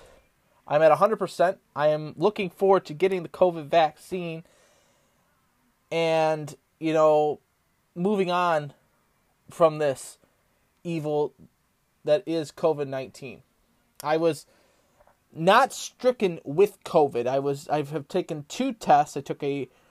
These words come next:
rapid test, and I, I've been exposed to people that have had covid.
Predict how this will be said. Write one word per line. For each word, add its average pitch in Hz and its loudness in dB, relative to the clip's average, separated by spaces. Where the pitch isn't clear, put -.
rapid 240 4
test, 220 0
and 160 -4
I, 160 2
I've 151 -2
been 160 0
exposed 240 2
to 185 0
people 180 -2
that 156 2
have 202 4
had 165 0
covid. 139 -6